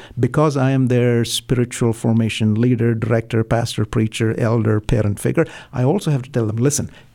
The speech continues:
if this is the force of the text and this is what the text calls you to do, how can we put it into shoe leather?" Let me give you a few suggestions. That is the application part. So the, I see preaching the body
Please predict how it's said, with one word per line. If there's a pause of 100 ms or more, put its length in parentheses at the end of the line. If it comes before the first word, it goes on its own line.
(120)
if
this
is
the
force
of
the
text
and
this
is
what
the
text
calls
you
to
do, (320)
how
can
we
put
it
into
shoe
leather?"
Let
me
give
you
a
few
suggestions. (200)
That
is
the
application
part.
So
the, (220)
I
see
preaching
the
body